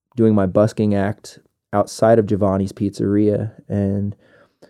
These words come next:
anywhere from an hour to five hours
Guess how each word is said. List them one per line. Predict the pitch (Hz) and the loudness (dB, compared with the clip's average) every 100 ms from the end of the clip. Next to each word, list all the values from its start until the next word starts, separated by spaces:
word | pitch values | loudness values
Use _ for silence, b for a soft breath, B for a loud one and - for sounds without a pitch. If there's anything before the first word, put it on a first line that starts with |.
| b | b
anywhere | 104 113 113 113 | 4 8 8 6
from | 117 107 | 4 0
an | |
hour | 87 104 113 113 | 2 4 6 6
to | |
five | 101 110 104 104 | 2 2 2 2
hours | 101 107 104 101 - - | 2 2 2 0 -8 -20